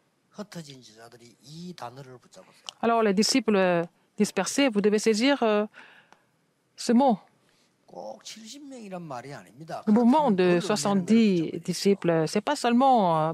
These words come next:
Speaker 2: limité sur le nombre soixante-dix, mais qu'est-ce que ça veut dire ?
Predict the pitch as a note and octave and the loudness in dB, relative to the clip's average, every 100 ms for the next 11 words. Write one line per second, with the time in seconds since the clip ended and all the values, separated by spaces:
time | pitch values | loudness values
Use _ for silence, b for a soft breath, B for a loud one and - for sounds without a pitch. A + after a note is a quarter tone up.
0 | F3+ F#3+ G3+ - B3+ A#3 - G3 F#3 F3+ | -2 2 2 0 0 0 -2 -4 0 0
1 | F3+ F#3+ F#3+ E3+ D#3+ F#3+ F3 E3+ B3 A#3 | 2 0 0 -2 -4 -4 -2 -2 -2 -2
2 | - F3 F3 C4 - A3 F#3 E3+ E3 D#3 | -2 -2 0 -4 -4 -4 -2 -2 -2 -6
3 | - | -10